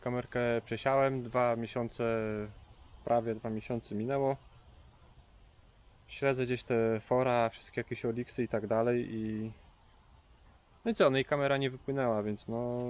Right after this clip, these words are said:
niestety... Muszę się liczyć z tym, że przepadła całkowicie, że, że już jej nie odzyskam.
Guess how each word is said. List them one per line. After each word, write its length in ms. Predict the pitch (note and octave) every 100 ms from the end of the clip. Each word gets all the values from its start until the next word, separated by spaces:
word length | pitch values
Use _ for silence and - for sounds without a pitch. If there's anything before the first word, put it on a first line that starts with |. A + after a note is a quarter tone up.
| A#2+
niestety... 600 | A#2+ - A#2 - A2+ A2+ A2+ - - - - - - - - - - - - - - - - - - - - - - A#2 -
Muszę 260 | C3 C3+
się 120 | - C3+
liczyć 260 | B2+ -
z 80 | -
tym, 160 | C3+ A#2
że 100 | B2
przepadła 480 | - - B2+ A#2
całkowicie, 680 | - B2 - B2 A#2 B2 C3+ - - - -
że, 180 | B2
że 200 | A2+ A2+ A#2 A#2+ - -
już 180 | C3 C3
jej 120 | B2
nie 120 | B2
odzyskam. 500 | G#2+ A#2 - B2+